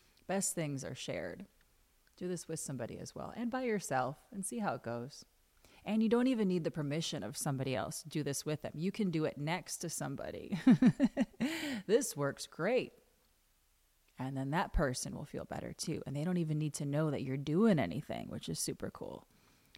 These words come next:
A little bit on the sly, a little feel better on the sly. <sighs> So thanks for putting up with me. Thanks for listening to all these episodes.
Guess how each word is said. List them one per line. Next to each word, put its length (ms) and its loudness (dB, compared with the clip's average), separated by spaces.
A 100 -6
little 180 -2
bit 180 -2
on 200 0
the 100 -4
sly, 500 0
a 40 -8
little 180 -2
feel 240 -6
better 240 -4
on 120 -6
the 60 -8
sly. 420 -8
<sighs> 60 -2
So 200 -2
thanks 340 2
for 460 4
putting 220 2
up 180 0
with 160 -2
me. 260 -2
Thanks 260 -2
for 360 -2
listening 560 0
to 120 -4
all 220 2
these 420 0
episodes. 920 -2